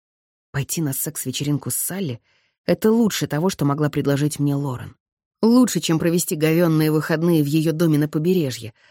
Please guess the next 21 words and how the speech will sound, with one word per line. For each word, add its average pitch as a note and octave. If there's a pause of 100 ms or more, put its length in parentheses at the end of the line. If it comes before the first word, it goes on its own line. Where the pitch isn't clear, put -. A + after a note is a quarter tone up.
отбивая D3
ее C#3+
двусмысленные C#3
комплименты. B2+ (1120)
«Наверняка E4
там F#3+
найдутся F#3
парни, G3+
с -
которыми E3
можно D#3+
будет D3
позабавиться», — F3 (360)
с -
ухмылкой F3+
добавила C3+
Салли. - (880)
Она F#3+
говорила F#3
о -
парнях, F#3